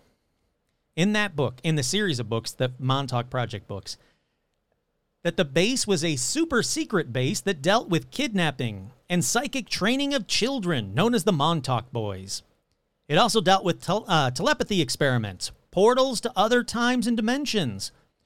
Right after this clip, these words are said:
weather experiments. Oh, and don't worry, I'll unpack that, uh,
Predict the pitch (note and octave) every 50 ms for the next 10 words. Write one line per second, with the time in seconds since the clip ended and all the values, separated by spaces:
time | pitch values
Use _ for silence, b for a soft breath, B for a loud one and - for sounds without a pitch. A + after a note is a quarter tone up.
0 | _ _ _ - E3 D#3 A3+ B3+ C4 A3 D4 D4+ D4+ B3+ G3+ D3 - - - -
1 | G3+ F#3+ F3 E3+ D#3+ D3+ C#3 C3 A#2 G2+ F#2 - - - - _ _ _ _ -
2 | E3 E3 D#3 D3+ D#3 D3+ D3+ D#3+ C3 C3 D#3+ D3+ C#3 B2 A2+ G#2+ A#2 C#3 - -
3 | D#3+ D#3 C#3+ B2+ C3 C3+ C3 B2+ B2+ - B2 A#2+ B2 - - B2+ A2+ G#2 G2+